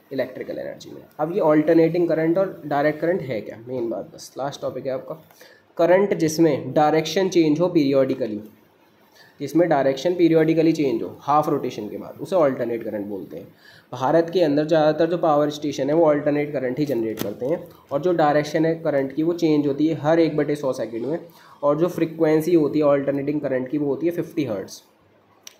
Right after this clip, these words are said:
ठीक है, मतलब एक second के अंदर पचास cycle complete हो जाती हैं। और एसी transmit होती है long distance में बिना,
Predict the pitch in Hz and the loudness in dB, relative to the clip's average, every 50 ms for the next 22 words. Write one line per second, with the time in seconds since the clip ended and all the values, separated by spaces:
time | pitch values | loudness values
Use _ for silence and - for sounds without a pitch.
0 | - - 151 160 170 135 113 117 127 139 151 156 151 - - 160 165 165 165 165 | -14 -10 -4 -4 -2 -2 -2 -4 -2 0 0 0 -2 -2 0 2 2 2 2 0
1 | 170 151 156 147 143 139 143 131 139 160 175 170 175 160 156 - 160 151 156 160 | -2 0 0 0 0 0 0 0 0 0 0 0 0 -2 0 2 2 4 4 4
2 | 160 - - 143 139 135 139 135 135 127 117 110 117 113 107 101 98 98 110 107 | 2 0 0 0 0 0 -2 -4 -4 -6 -6 -6 -6 -6 -6 -6 -6 -8 -8 -8
3 | 113 107 98 110 107 - _ _ _ _ _ _ _ _ _ _ _ _ _ _ | -8 -10 -10 -12 -18 -20 _ _ _ _ _ _ _ _ _ _ _ _ _ _
4 | _ _ _ _ _ _ _ _ _ _ _ _ _ _ _ _ - 139 143 - | _ _ _ _ _ _ _ _ _ _ _ _ _ _ _ _ -2 -2 0 2
5 | - 165 160 156 160 180 175 170 160 156 147 147 - 170 156 147 135 127 - 160 | 2 2 2 2 4 2 2 4 4 2 2 2 0 -2 -2 -2 -2 -2 2 2
6 | 175 175 160 147 143 143 139 135 170 - - - 98 101 104 - 101 117 120 127 | 4 4 6 4 4 2 0 -2 -4 -4 -6 -6 -6 -6 -8 -10 -14 -14 -12 -6
7 | 127 160 160 156 160 165 | 0 4 6 6 6 6